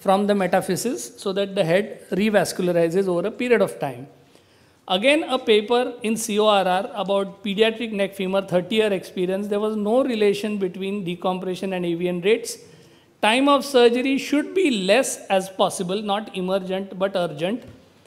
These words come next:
And quality of reduction gives you lower rates of A V N. And the implant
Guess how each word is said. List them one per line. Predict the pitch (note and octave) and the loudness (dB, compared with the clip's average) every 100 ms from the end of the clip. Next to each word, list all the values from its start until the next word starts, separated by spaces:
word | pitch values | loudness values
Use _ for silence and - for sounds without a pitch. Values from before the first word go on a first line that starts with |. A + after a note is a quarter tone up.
| _ | _
And | G3+ A3+ C4+ | -2 0 0
quality | B3 G3 A#3 C4+ | 4 4 4 6
of | C4+ A3 | 6 6
reduction | G#3+ G#3+ G#3 - A3 G#3+ | 4 2 2 0 0 0
gives | F#3+ E3+ E3+ | -2 -2 -4
you | B3+ - | -4 -4
lower | F3+ F3+ F#3+ | -2 2 2
rates | F3 E3 E3 | 0 -2 0
of | F3+ | -2
A | D#3+ D3 | -2 -4
V | E3+ | -2
N. | A3 - - - _ - - | -2 -4 -12 -20 _ -14 -4
And | G#3 | 2
the | C4 C#4 | 2 2
implant | A#3 A#3 A3 C#4 D4 D#4 D4 | 2 2 2 2 4 4 0